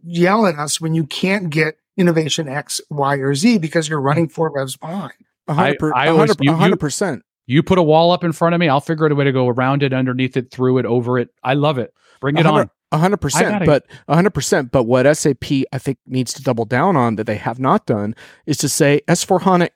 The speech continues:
Speaker 2: is your innovation platform.
Speaker 3: It is.
Speaker 2: It's, it is. It's
Speaker 3: How do we
Speaker 2: not
Speaker 3: help you get there?
Speaker 2: Y-, exactly. It's not,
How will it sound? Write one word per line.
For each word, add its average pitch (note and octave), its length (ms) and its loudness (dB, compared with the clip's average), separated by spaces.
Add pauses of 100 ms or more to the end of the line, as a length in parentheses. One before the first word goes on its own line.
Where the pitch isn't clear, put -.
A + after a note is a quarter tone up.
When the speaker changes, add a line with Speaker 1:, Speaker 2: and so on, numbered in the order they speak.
Speaker 2:
is E3+ 320 2
your D3 100 4
innovation B2 560 0
platform. G2 560 -6
Speaker 3:
It B2+ 60 -2
is. D3 360 -2
Speaker 2:
It's, E3 300 0
it E3 160 2
is. A3 380 4
It's D#3+ 160 0
Speaker 3:
How B2 80 2
do D#3 60 4
we E3 40 4
Speaker 2:
not F3+ 60 2
Speaker 3:
help - 180 0
you E3+ 80 0
get C#3+ 240 -2
there? F2+ 300 -10
Speaker 2:
Y-, F3 240 -14
exactly. E3+ 680 2
It's - 220 -4
not, F3+ 300 2